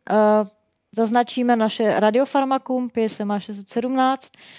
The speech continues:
Radiofarmakum, eh, je intravenózně aplikováno do těla a prakticky toto záření, to diagnostické, proletí z těla ven.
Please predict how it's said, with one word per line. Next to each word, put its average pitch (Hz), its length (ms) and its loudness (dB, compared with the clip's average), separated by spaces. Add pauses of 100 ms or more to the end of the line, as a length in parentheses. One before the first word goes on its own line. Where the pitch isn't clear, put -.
(160)
Radiofarmakum, 226 1000 2
eh, 208 240 0
je 202 120 2
intravenózně 214 840 0
aplikováno 202 640 -2
do 202 100 -2
těla 269 380 2 (340)
a - 80 -4
prakticky 226 520 0
toto 240 280 0
záření, 233 500 4
to 226 120 0
diagnostické, 214 720 0
proletí 202 500 0
z - 140 -8
těla 185 280 2
ven. 160 300 0